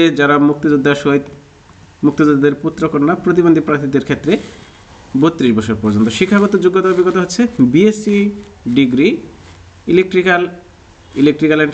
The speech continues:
electronics engineering, electrical, electronic and communication engineering, computer science, computer science and engineering, information technology। সিজিপিএ মিনিমাম থ্রি পয়েন্ট থাকতে হবে ফোর পয়েন্টের মধ্যে এবং ফাইভ পয়েন্টের মধ্যে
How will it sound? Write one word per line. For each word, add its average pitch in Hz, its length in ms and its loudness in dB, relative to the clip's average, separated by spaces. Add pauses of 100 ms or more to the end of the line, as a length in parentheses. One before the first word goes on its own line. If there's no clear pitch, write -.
(100)
electronics 151 480 -2
engineering, 160 420 0 (320)
electrical, 156 480 2
electronic 156 420 0
and 147 80 0 (100)
communication 160 500 2 (100)
engineering, 170 440 2 (480)
computer 170 320 2 (100)
science, 180 300 0 (200)
computer 143 380 2
science 147 260 0
and 143 140 2
engineering, 147 400 2 (640)
information 175 500 0
technology। 160 440 2 (1080)
সিজিপিএ 208 540 2 (300)
মিনিমাম 175 360 2 (120)
থ্রি 185 140 2 (100)
পয়েন্ট 175 260 0
থাকতে 147 240 -6
হবে 135 120 0 (140)
ফোর 147 200 2
পয়েন্টের 147 340 0
মধ্যে 143 240 0 (720)
এবং 165 220 0 (1300)
ফাইভ 156 220 0 (100)
পয়েন্টের 180 320 0
মধ্যে 160 180 0